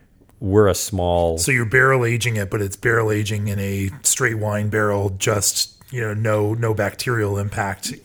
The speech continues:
Speaker 1: Yeah,
Speaker 2: that
Speaker 1: there's,
Speaker 2: barrel?
Speaker 1: there's Brettanomyces, but
Speaker 2: Oh,
Speaker 1: no,
Speaker 2: just Brett,
Speaker 1: no,
Speaker 2: okay.
Speaker 1: no
Speaker 2: Okay.
Speaker 1: lacto, no pedio, and there's a, it's a few different strains. And again,
Speaker 2: Hmm.
Speaker 1: one of the,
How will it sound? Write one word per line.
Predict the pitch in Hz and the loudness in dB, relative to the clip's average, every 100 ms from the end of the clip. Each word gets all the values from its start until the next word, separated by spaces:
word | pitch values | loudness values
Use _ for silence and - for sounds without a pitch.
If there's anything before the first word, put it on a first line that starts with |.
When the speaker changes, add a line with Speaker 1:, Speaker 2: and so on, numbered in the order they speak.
| 120 | 4
Speaker 1:
Yeah, | 107 | 6
Speaker 2:
that | 101 | 6
Speaker 1:
there's, | 104 104 | 6 4
Speaker 2:
barrel? | 120 | 2
Speaker 1:
there's | 104 107 | 2 2
Brettanomyces, | 87 104 117 104 95 95 90 98 85 | 2 0 4 4 4 2 2 -2 -4
but | - | -4
Speaker 2:
Oh, | 110 | 0
Speaker 1:
no, | 95 | 2
Speaker 2:
just | 90 - | 2 0
Brett, | 101 | -2
Speaker 1:
no, | 98 | 0
Speaker 2:
okay. | 101 98 92 | 4 4 4
Speaker 1:
no | 98 92 | 2 2
Speaker 2:
Okay. | 92 92 | 4 2
Speaker 1:
lacto, | 98 92 | 0 -2
no | 87 | -4
pedio, | - 104 90 90 | -2 -2 0 0
and | 85 | -2
there's | 82 | -4
a, | 90 | -4
it's | 90 101 | -4 -4
a | |
few | - 107 | -2 0
different | 98 95 85 | 0 -2 -6
strains. | - 92 87 85 85 95 | -2 0 0 -2 -4 -4
And | 87 87 78 - | -4 -6 -8 -8
again, | 92 80 90 85 82 76 | -2 2 2 0 -4 -4
Speaker 2:
Hmm. | 90 | -2
Speaker 1:
one | 90 | 0
of | 87 80 | -2 -2
the, | 82 80 78 76 | -2 -2 -2 -4